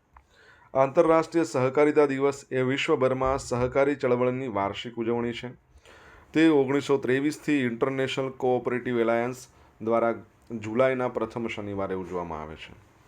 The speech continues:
આંતરરાષ્ટ્રીય સહકાર દિવસ બે હજાર ચોવીસ છઠ્ઠી જુલાઈના રોજ ઉજવવામાં આવશે, જે ભારત સરકાર દ્વારા સહકાર મંત્રાલયની રચનાનો ત્રીજો સ્થાપના દિવસ છે.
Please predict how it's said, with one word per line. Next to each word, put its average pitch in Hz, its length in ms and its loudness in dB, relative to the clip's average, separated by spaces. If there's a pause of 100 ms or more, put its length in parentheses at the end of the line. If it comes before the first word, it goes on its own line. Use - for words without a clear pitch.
(920)
આંતરરાષ્ટ્રીય 165 680 4
સહકાર 143 460 4
દિવસ 147 260 4
બે 131 100 2
હજાર 135 200 4
ચોવીસ 127 480 0
છઠ્ઠી 143 380 -4
જુલાઈના 123 460 2
રોજ 117 160 0
ઉજવવામાં 117 400 0
આવશે, 120 280 -4 (420)
જે 123 180 0 (460)
ભારત 117 340 0
સરકાર 123 420 0
દ્વારા 117 320 2
સહકાર 113 540 -2
મંત્રાલયની 113 580 -2
રચનાનો 113 640 -6
ત્રીજો 165 260 2
સ્થાપના 104 440 -8
દિવસ 92 380 -10
છે. 82 60 -16